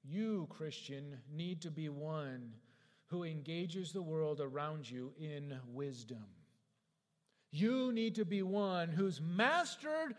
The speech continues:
the Word of God so that you can paginate it with a life that expresses that Word of God, and you have answers for your generation. You have answers for your generation.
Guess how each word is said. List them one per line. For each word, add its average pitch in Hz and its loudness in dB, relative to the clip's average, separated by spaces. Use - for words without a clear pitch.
the 196 6
Word 208 8
of 175 4
God 311 12
so 247 10
that 240 10
you 254 6
can 254 8
paginate 320 8
it 262 -4
with 233 12
a 240 10
life 254 12
that 247 10
expresses 320 8
that 294 10
Word 294 4
of 294 10
God, 208 10
and 220 6
you 302 4
have 262 10
answers 240 6
for 262 12
your 240 12
generation. 214 6
You 240 8
have 247 8
answers 269 4
for 247 2
your 240 10
generation. 277 6